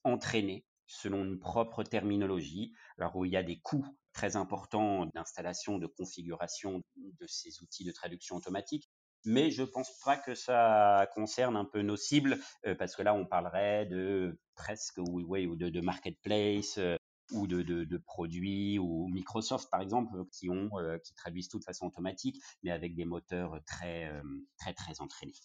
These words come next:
Et pour terminer avec ces pièges, donc, un des très importants, c'est sur, euh, le choix,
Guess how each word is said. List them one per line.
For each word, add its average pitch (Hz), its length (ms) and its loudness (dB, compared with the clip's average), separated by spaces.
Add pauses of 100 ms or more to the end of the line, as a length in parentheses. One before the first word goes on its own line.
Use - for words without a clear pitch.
(400)
Et 139 120 8
pour 143 160 2
terminer 165 260 2
avec 175 160 4
ces 143 160 2
pièges, 175 340 2
donc, 123 360 2
un 110 140 2
des 92 240 0
très 147 340 2
importants, 95 480 0 (580)
c'est 127 320 0
sur, 143 640 2 (180)
euh, 90 520 4
le 92 240 6
choix, 143 720 2